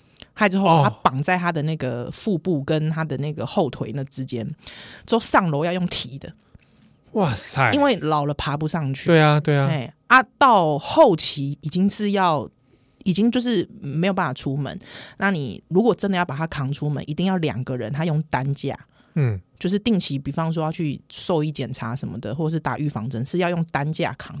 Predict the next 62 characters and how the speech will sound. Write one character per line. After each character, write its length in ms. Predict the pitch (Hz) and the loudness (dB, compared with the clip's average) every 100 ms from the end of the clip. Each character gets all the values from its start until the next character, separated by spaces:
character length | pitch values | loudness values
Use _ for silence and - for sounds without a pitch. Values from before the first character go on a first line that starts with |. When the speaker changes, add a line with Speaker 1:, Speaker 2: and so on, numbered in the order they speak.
| 160 | -12
Speaker 1:
的。 100 | 190 - _ - - | -14 -16 _ -20 -6
Speaker 2:
嗯。 200 | 170 156 | 0 2
Speaker 1:
那 60 | 127 | 2
个 340 | 113 160 113 110 | 2 0 -2 -4
真 280 | 160 165 | -2 0
的 160 | 165 113 | 0 0
是 240 | - 156 | -2 -2
蛮 300 | 139 127 123 123 | -2 -4 -6 -6
辛 260 | - 123 | -6 -6
苦 220 | 131 - - | -8 -10 -12
的。 160 | - - - - - - _ - | -16 -20 -20 -20 -20 -20 _ -8
对 140 | 143 | -6
啊， 160 | 85 165 | -4 0
所 120 | 240 | 2
以 60 | |
很 80 | 247 | 4
多 100 | 214 | 6
朋 140 | 226 220 | 4 4
友 80 | |
会 100 | 196 | 4
问 120 | 208 214 | 4 4
我 160 | 139 | 2
说 120 | 151 - | 0 2
：“哎， 80 | 392 453 427 | 4 6 6
宜 80 | 320 | 4
兰， 160 | 311 | 2
这 80 | 294 | 0
是 80 | 302 | 0
你 100 | 220 | 0
第 160 | 175 220 | 2 0
一 60 | |
只 120 | 202 202 | 0 -2
狗， 280 | - 104 170 | -4 -4 -2
它 140 | 196 | -2
之 80 | 180 | 0
后 80 | 165 | 0
养 140 | 127 | -2
了 100 | 151 | -2
十 160 | 151 151 | -2 0
二 140 | 180 | 0
年， 200 | 143 113 | -2 -4
你 60 | 123 | -4
觉 80 | |
得 80 | 131 | -4
怎 100 | 127 | -4
么 120 | 113 | -4
样？” 100 | 127 131 | -4 -4
我 80 | |
说 140 | 165 185 | 0 2
：“很 180 | 175 135 | 2 2
窝 200 | 156 160 | 0 0
心， 240 | - 170 | 0 0
很 140 | 156 117 | 0 -2
贴 260 | 143 135 | -2 -2
心。” 240 | 147 135 151 | 0 0 0
但 240 | 190 160 - - | 0 -2 -6 -8
就 80 | - | -4
是 120 | 180 | 0
老 220 | 175 143 196 | 0 2 0
狗 240 | 202 143 | 0 -4
照 260 | - 185 151 | -2 0 2
护 260 | 165 143 | 0 -4